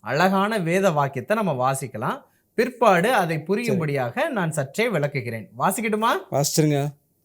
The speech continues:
Speaker 1: யாத்திராகமம் இருபத்தி ஆறாம் அதிகாரம் ஒன்று முதல் ஏழு வாக்கியங்கள்.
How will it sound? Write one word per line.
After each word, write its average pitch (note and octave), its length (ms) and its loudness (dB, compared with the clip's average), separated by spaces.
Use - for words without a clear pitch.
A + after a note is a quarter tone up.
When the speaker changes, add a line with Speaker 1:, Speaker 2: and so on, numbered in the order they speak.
Speaker 1:
யாத்திராகமம் D#3+ 880 6
இருபத்தி F#3 360 0
ஆறாம் F3+ 260 8
அதிகாரம் B2 480 2
ஒன்று F#3 260 0
முதல் D3+ 280 2
ஏழு F3+ 280 2
வாக்கியங்கள். A#2+ 680 0